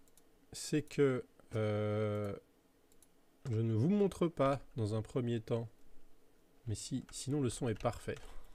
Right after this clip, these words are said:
<laughs> Oh. Qu'est-ce que j'entends ?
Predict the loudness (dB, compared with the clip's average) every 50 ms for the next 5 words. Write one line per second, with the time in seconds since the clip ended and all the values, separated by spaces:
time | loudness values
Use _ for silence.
0 | -6 0 0 0 0 -2 -12 -12 -2 0 0 0 0 -4 -14 -14 -2 0 0 0
1 | 0 -8 -16 -20 -4 -2 -2 -2 -2 -8 -16 -20 -6 -2 -2 -2 -2 -6 -14 -16
2 | -14 -14 -14 -14 -18 -18 -20 -20 -20 -20 -20 -20 -20 -20 -20 -20 -20 -20 -20 -20
3 | -20 -18 -2 2 4 4 4 4 2 0 2 0 0 2 0 -4 -4 -6 -10 _
4 | -20 -18 -14 -10 -8 -8 -6 -6 -8 -10 -10 -8 -4 -2 0 4 8 8 8 8
5 | 8 6 2 0 0 0 -2 -4 -6 -10 -8 -4 -2 -2 -2 -2 -4 -8 -14 -14
6 | -18 -18 -14 -14 -14 -14 -14 -10 -10 -8 2 6 8 8 8 10 10 10 12 12
7 | 12 10 12 12 12 12 12 12 10